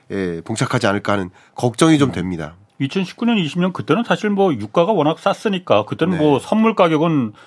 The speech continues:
Speaker 2: 마이너스도 됐었잖아요.
Speaker 1: 맞습니다.
Speaker 2: 그러니까 그때는
Speaker 1: 예.
Speaker 2: 뭐 사실 전기요금이나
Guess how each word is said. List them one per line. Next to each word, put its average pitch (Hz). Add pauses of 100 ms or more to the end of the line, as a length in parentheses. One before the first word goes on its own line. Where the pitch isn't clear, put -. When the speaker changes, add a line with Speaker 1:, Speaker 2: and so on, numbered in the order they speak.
Speaker 2:
마이너스도 135 (200)
됐었잖아요. 101
Speaker 1:
맞습니다. 120
Speaker 2:
그러니까 185
그때는 202
Speaker 1:
예. -
Speaker 2:
뭐 196
사실 170 (500)
전기요금이나 151